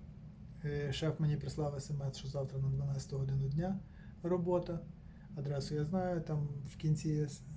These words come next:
синьої вітки, так що завтра я висплюсь нарешті.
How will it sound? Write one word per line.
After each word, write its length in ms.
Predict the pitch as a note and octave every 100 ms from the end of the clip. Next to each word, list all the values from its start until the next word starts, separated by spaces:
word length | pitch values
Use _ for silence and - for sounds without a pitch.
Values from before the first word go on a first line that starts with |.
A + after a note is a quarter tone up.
| -
синьої 480 | - D#3 D3+ D3+ D3
вітки, 340 | D3 - - -
так 180 | - -
що 160 | - - - - - - - - -
завтра 340 | D3 C#3 D3
я 320 | C#3+ C#3+ - - D3+ - -
висплюсь 460 | C3+ D3 - C#3 -
нарешті. 480 | C#3+ C#3 C3+ -